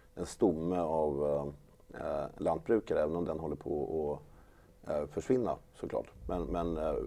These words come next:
fortfarande så röstar de flest-, flesta, vill jag nog påstå, som jag känner till i alla fall, äldre lantbrukare på Centern.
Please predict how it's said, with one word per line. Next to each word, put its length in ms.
fortfarande 600
så 140
röstar 340
de 140
flest-, 320
flesta, 480
vill 120
jag 80
nog 180
påstå, 460
som 80
jag 160
känner 180
till 160
i 40
alla 120
fall, 160
äldre 500
lantbrukare 560
på 360
Centern. 340